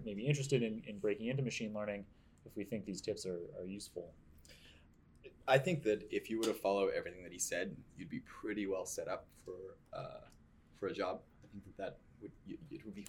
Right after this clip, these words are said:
Speaker 2: hard to not get hired in that situation.
Speaker 1: Mm-hmm.
Speaker 2: I also think maybe that's, a lot of what he said is a little overkill. Uh, it depends on the
Speaker 1: Right.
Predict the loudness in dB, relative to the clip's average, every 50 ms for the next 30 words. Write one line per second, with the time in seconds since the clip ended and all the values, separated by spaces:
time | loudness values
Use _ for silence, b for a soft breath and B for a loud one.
0 | -6 -4 -4 -4 -4 -6 -8 -6 -6 -6 -6 -8 -6 -6 -8 -8 -6 -4 -4 -2
1 | -2 -2 -2 -4 -4 -6 -4 -4 -2 -2 -2 -2 -2 0 0 -2 -2 -2 -6 -8
2 | -8 -8 -10 -12 -12 -10 -8 -8 -8 -10 -2 2 4 6 6 6 6 4 4 2
3 | 2 2 4 4 4 4 4 4 4 4 4 4 2 -2 -4 -4 -6 -8 -10 -12
4 | -16 -20 -14 -6 0 2 2 2 2 2 -2 -4 -4 -4 -6 -8 -8 -10 -14 -16
5 | -12 -10 -8 -6 -4 -2 -2 0 0 0 0 -2 -2 -2 0 2 2 2 0 -2
6 | b b b b b b -20 -12 -6 -2 0 0 0 0 -2 -2 2 6 8 8
7 | 8 8 6 4